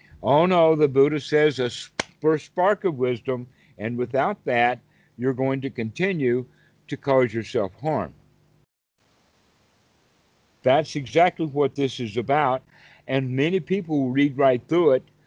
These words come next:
looking for something else, and they wind up missing these points.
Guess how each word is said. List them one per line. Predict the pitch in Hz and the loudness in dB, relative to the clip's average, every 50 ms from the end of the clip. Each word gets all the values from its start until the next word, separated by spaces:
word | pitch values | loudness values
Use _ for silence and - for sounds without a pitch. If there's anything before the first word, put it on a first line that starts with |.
| _ _ - | _ _ -4
looking | 127 151 151 - 175 156 | -2 -2 -2 -2 -4 -8
for | 139 - 143 135 | -4 -4 -4 -4
something | - - - 147 135 117 - 127 110 107 107 | -2 -2 -2 -2 -2 0 -2 -2 -2 0 0
else, | 143 185 180 113 113 - - - - - - - _ _ _ - - - - | 0 0 0 -2 -4 -8 -12 -14 -14 -16 -16 -18 _ _ _ -20 -20 -12 -8
and | 123 127 127 | -6 0 2
they | 139 135 | 2 2
wind | 131 131 131 135 135 123 | 2 0 0 -2 0 0
up | 127 123 110 | 0 0 0
missing | 117 123 139 175 185 - 233 202 147 | -2 -2 -2 -2 -2 -6 -6 -6 -4
these | 113 107 104 98 90 - | -4 -4 -4 -4 -6 -10
points. | _ - 98 78 - - _ _ | _ -12 -12 -12 -12 -16 _ _